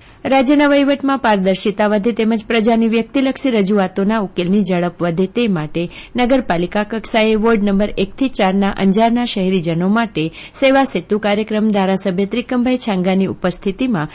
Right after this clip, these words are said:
અને નગરપાલિકાના પ્રમુખ વૈભવ કોડરાણીની અધ્યક્ષતામાં યોજવામાં આવ્યો હતો.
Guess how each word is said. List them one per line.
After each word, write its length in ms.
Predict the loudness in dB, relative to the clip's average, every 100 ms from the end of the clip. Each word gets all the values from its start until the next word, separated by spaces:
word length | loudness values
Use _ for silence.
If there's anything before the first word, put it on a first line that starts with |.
| -14 -2
અને 180 | 2 2
નગરપાલિકાના 800 | 2 0 0 -2 -2 -2 -2 -2
પ્રમુખ 380 | -2 -2 -2 0
વૈભવ 320 | 0 2 0
કોડરાણીની 640 | 2 -2 2 0 2 0
અધ્યક્ષતામાં 640 | 0 -2 -4 -4 -4 -2 0
યોજવામાં 600 | 0 0 -4 -2 -2 -2
આવ્યો 280 | -4 -2 -4
હતો. 380 | -4 -6 -6